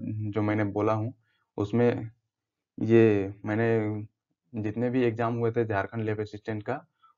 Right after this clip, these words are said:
उन सभी का मैंने एनालिसिस किया है, तो वीडियो आप देख लें जाके, हमारे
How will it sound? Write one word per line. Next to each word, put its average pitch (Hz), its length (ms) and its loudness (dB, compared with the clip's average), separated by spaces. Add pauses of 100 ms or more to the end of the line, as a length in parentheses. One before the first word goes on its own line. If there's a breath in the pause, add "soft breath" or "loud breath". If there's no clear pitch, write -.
उन 113 140 -2
सभी 117 260 -2
का 131 340 -2
मैंने 104 200 -2
एनालिसिस 104 800 -2
किया 113 400 -2
है, 135 140 -4
तो 120 180 -4
वीडियो 110 560 0
आप 98 140 -2
देख 110 300 -2
लें 135 140 -2
जाके, 107 260 -4
हमारे 113 440 -4